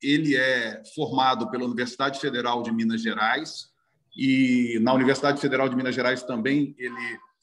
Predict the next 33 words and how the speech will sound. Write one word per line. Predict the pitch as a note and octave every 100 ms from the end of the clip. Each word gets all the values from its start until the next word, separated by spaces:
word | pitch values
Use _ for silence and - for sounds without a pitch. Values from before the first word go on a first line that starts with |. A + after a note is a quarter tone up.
| _ _ -
é, | A2+ A2+ A2 G#2+ G#2 G2+
se | - -
transformou | C3 C3+ B2+ B2 A#2
em |
mestre. | A2 B2 C3+ D3 - E3+ E3 - _ _ _
Foi | - E3+
vice-governador | E3+ F#3+ - E3+ D3+ E3 D3 A2+ C3 C#3 C3 -
de | A#2+
Minas | B2 D3 C#3+
Gerais | C#3 A#2 A#2+ A#2
em |
dois | A2 A2+
mil | A2 G#2+
e |
seis, | A2 B2+ C3+ D3+ D3+ - - - _ _ _
assumiu | C3+ - E3+ D#3 G3
o | F3+
governo | C#3+ A#2 C#3 B2+
do | A#2+
estado | A2 - A#2+ A#2 A2 G#2 - _ _
em | C3 C#3
dois | C3 B2 A2
mil | A#2+
e | A2+
dez, | A2+ B2+ C#3+ C#3+ C#3+ - - _ _ _ -
foi | E3+ F3
reeleito | E3+ E3+ C#3+ E3+ G3 -
governador | C3 C3+ C3+ C#3 A#2 A#2+
em | A#2+
dois | A2 A2+
mil | A2+ G#2
e |
dez. | G#2+ A#2 C3+ C#3